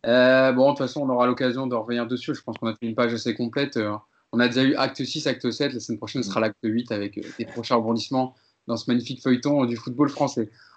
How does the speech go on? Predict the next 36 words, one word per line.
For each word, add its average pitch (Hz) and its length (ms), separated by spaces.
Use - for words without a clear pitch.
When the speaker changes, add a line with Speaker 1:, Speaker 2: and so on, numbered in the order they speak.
Speaker 1:
On 123 80
va 139 80
passer 156 340
au, 170 140
au, 160 420
au 156 60
transfert, 226 440
euh, 160 240
à 143 40
la 143 80
page 156 200
transfert, 196 360
les 170 140
amis. 180 360
Si - 120
vous 135 80
le 131 80
voulez 139 180
bien, 185 140
on 170 60
va 127 100
parler 131 300
de, 120 280
de 127 100
Mauro 139 380
Icardi. 160 460
Euh, 110 120
c'est 120 160
une 120 60
bonne 147 120
nouvelle 156 220
pour 139 160
le 127 100
Paris 135 160
Saint-Germain. 165 360
Alors, 131 360